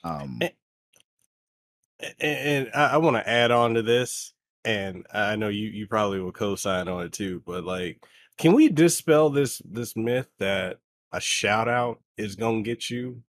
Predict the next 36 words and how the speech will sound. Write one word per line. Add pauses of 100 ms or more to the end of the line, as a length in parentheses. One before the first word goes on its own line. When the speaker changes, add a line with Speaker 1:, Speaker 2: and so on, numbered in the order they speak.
(400)
Speaker 2:
established? (440)
'Cause
a
Speaker 1:
Hmm.
Speaker 2:
lot
of
people
think,
"Oh,
I
just
need
to
get
this
one
shout
out
from
this
big
streamer
or
big
YouTuber." (680)
<laughs> (400)
That's,
that's
not
gonna
establish
you. (420)
Speaker 1:
No, (640)
no.
Speaker 2:
It
helps,